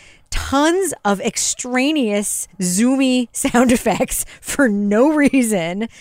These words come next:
And just this sort of hapless, "Let's go here, let's do there, but let's just also sit in the hotel room for a long time and not actually learn anything and just speculate."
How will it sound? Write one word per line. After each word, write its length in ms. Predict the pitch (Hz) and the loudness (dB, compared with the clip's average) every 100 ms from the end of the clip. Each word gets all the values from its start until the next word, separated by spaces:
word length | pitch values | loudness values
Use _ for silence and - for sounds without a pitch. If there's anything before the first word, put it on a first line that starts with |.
| 190 - | -20 -6
And 220 | 254 262 | -2 -2
just 260 | 208 320 - | 0 -2 -2
this 160 | 370 - | -4 -2
sort 280 | 330 277 | -2 0
of 100 | 247 | 0
hapless, 1000 | 220 - 254 262 - 240 220 208 - - - _ _ _ _ | -4 -4 -2 -2 0 0 0 0 -4 -6 -10 _ _ _ _
"Let's 400 | - 220 247 269 | -8 0 0 0
go 220 | 214 247 247 | 0 2 2
here, 320 | 262 277 262 | 2 2 2
let's 260 | 240 226 - | 2 -2 -2
do 140 | 233 | -2
there, 180 | 226 240 | 0 0
but 140 | 220 214 | 0 -2
let's 280 | 254 277 - | -2 -2 -2
just 200 | 403 226 | -2 0
also 340 | 269 320 320 | 0 2 -2
sit 200 | - 254 | -2 -2
in 120 | 233 | 0
the 100 | 226 | 0
hotel 520 | 202 190 - 262 294 | 0 -2 -2 0 0
room 200 | 320 240 | 0 0
for 180 | 202 202 | -2 -4
a 80 | 185 | -2
long 280 | 175 175 180 | -2 -2 -4
time 360 | - 180 175 | -6 -4 -4
and 140 | 180 185 | -2 -2
not 220 | 202 220 | 0 0
actually 400 | 208 202 - 185 | -2 -6 -6 -6
learn 240 | 175 202 | -2 -2
anything 320 | 214 202 - 175 | -2 -4 -4 -6
and 80 | 165 | -4
just 180 | 165 | -4
speculate." 800 | - - 160 180 262 277 302 311 | -4 -4 -4 -4 -2 0 -2 -4